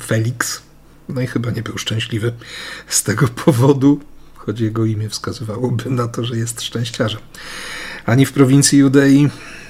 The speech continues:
nie było co szukać szczęścia, ani tym bardziej właśnie w takim momencie,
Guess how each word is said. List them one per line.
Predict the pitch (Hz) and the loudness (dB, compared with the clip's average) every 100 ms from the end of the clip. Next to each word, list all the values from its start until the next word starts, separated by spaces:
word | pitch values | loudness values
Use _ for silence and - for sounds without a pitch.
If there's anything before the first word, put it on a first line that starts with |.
| - - - - | -20 -18 -10 2
nie | 117 117 | 6 6
było | 110 - 98 123 | 4 4 4 4
co | 110 123 | 4 2
szukać | - 123 123 - | 2 0 0 0
szczęścia, | - - 113 117 - 131 123 | -2 0 0 0 0 -2 0
ani | 110 110 | 0 0
tym | - 117 | 4 6
bardziej | 113 110 107 107 110 107 120 - | 6 4 2 0 -2 -4 -10 -10
właśnie | 151 120 113 | -8 -6 -6
w | 117 | -6
takim | - - - 113 | -10 -8 0 4
momencie, | 117 123 123 117 - | 6 6 6 4 0